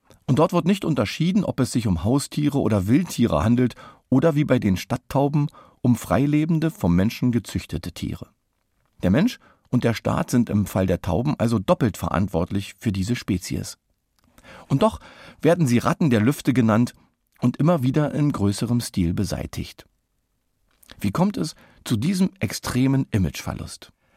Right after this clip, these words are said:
Tauben waren in fast allen Kulturen einmal Hoffnungs- und Glücksbringer. Seit Jahrtausenden galten sie vor allem als Symbol für Liebe und Treue, wurden aber auch zu nachrichtendienstlichen Zwecken eingesetzt.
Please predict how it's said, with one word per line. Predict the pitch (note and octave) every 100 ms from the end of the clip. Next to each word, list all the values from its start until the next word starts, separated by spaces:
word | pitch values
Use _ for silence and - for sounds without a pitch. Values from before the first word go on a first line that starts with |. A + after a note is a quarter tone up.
| _ -
Tauben | G2+ E3 F#3+
waren | G#2+ A#2 D#3 A#2
in | A#2+
fast | D3 C#3 -
allen | F3+ A#3 G#3
Kulturen | - A#2+ - D#3+ E3+ F3 _ _ _
einmal | A#2 A2 G#2
Hoffnungs- | E3 - D3 C3+
und | - G#2
Glücksbringer. | - F#3+ - F2+ F#2 F2 F#2 _ _ _ _ _ _ - - -
Seit | - G#2+ A#2
Jahrtausenden | G#2+ A2 D#3 A3 F#3 C#3+ B2+
galten | G#2 B2+ D#3 C#3
sie | C3
vor | B2+ -
allem | - D3 D3 -
als | A2+ -
Symbol | A2+ G2 C3+
für | C#3+ -
Liebe | G#2+ A#2 C#3+
und | - D3
Treue, | - D3+ A2 G#2 _ _ _ _ _ - - _
wurden | A2 C3 B2+
aber | - G#2+ -
auch | - C#3+
zu | - C#3+
nachrichtendienstlichen | C#3 C#3+ F#3 - G2 - G2 G#2 G2 - - -
Zwecken | F2+ - - -
eingesetzt. | - E2 D#2 A#1 - -